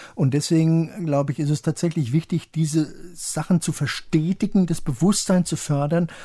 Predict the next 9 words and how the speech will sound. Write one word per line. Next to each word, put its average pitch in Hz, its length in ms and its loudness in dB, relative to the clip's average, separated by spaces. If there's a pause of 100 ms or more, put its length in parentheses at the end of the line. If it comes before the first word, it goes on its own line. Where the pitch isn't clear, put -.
(140)
und - 200 -4
nicht 156 200 -2
ständig 160 420 -2
neue 151 320 0 (160)
Säue 139 400 -2
durchs 110 220 -8
Dorf 101 220 -10
zu - 100 -14
tragen. 101 220 -12